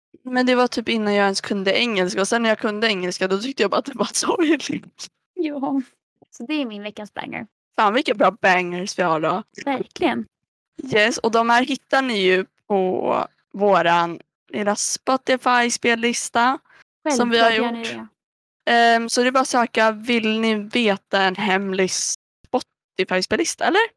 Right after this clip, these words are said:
Speaker 1: Spellista.
Speaker 2: Ja, vill du veta en hemlig och sen spellista.
Speaker 1: Ja, och då kommer ni se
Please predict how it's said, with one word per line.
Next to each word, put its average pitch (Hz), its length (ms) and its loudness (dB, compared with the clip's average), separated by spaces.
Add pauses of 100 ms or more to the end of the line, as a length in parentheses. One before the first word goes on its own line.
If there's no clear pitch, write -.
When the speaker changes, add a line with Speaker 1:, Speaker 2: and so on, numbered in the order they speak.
(200)
Speaker 1:
Spellista. 247 560 0
Speaker 2:
Ja, 254 380 -20
vill 294 180 -4
du 269 140 -8
veta 247 300 -14
en 214 100 -20
hemlig 220 440 -16
och 220 100 -16
sen 208 160 -16
spellista. - 560 -20 (160)
Speaker 1:
Ja, 226 240 4
och 226 120 2
då 233 120 4
kommer 269 260 0
ni 254 120 2
se 254 580 2